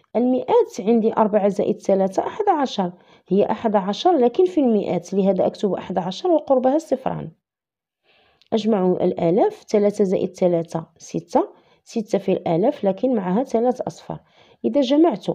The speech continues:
هذه المجاميع الجزئية سوف أحصل على ثلاثة، تسعة وواحد عشرة أحتفظ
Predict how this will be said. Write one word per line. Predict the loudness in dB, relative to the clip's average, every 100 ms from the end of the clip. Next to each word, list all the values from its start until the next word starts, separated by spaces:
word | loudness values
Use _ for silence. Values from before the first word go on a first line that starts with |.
| -8 _ -4
هذه | 0 0 2 2
المجاميع | 2 2 0 2 4 2
الجزئية | 2 0 -2 -2 -2 -2 -4 _ _ _ _
سوف | -6 -6 -4
أحصل | -8 -8 -2 2
على | 2 2 2 2 -4 _ _ _ _ _ _ _ _
ثلاثة، | 0 0 -2 -6 -6 -6 _ _ _ _ _ _ _ _ _ _ _ _ _
تسعة | -14 -10 -2 0
وواحد | 2 0 -2 -6 -4
عشرة | -4 -4 -6 -6 -8 -16
أحتفظ | -20 -12 -12 -4 -4